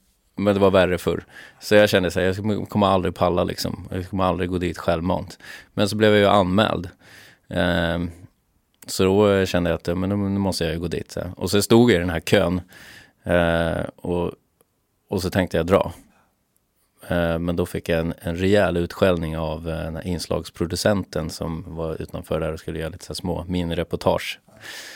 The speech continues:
Att, eh, det kunde jag ju, jag kunde ju inte gå därifrån liksom. Så att det var bara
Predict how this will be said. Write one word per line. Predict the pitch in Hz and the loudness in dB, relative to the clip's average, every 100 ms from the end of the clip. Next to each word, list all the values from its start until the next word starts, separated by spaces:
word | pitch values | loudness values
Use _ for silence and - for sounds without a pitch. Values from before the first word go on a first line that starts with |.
| - - _ _ _ | -20 -20 _ _ _
Att, | - - - | -8 -8 -6
eh, | 82 80 80 85 87 _ | -6 -4 -6 -8 -14 _
det | - | -10
kunde | - 90 | -6 -4
jag | 85 | -2
ju, | 82 | -4
jag | 80 82 | -6 -8
kunde | - 87 | -6 -4
ju | 82 | -4
inte | 80 90 | -4 -4
gå | 82 | -4
därifrån | 80 80 - - | -2 -4 -6 -6
liksom. | - - 92 | -8 -10 -12
Så | - | -8
att | 85 | -8
det | - | -6
var | 95 | -4
bara | 92 85 85 | -4 -4 -6